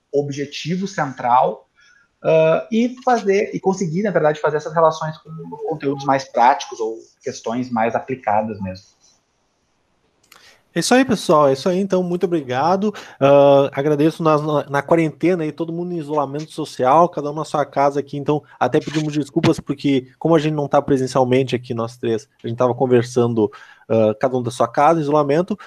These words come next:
Speaker 2: Talvez o áudio, às vezes, pode ter ficado um pouco mais baixo, mas eu espero que vocês todos tenham gostado. Ah, caso isso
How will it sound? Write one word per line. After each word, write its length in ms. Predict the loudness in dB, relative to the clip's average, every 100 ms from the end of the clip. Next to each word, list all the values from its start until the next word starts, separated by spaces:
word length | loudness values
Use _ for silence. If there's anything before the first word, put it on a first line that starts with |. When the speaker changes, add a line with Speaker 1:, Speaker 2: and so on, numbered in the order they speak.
| -4
Speaker 2:
Talvez 320 | 0 4 4
o 60 | 6
áudio, 220 | 6 4
às 100 | 2
vezes, 160 | 0 0
pode 200 | -2 -2
ter 60 |
ficado 200 | -4 -4
um 60 | -2
pouco 180 | -4 -2
mais 140 | -2
baixo, 300 | 2 0 0
mas 440 | -2 2 2 0 -8 _ _ _ _
eu 80 | -6
espero 240 | 2 2
que 60 | 2
vocês 260 | -2 -4
todos 200 | -6 -6
tenham 120 | -6 0
gostado. 720 | 0 0 0 2 4 2 -4 _ _ _ -2
Ah, 220 | 0 0 -2
caso 360 | 0 2 4 2
isso 360 | 0 -2 -2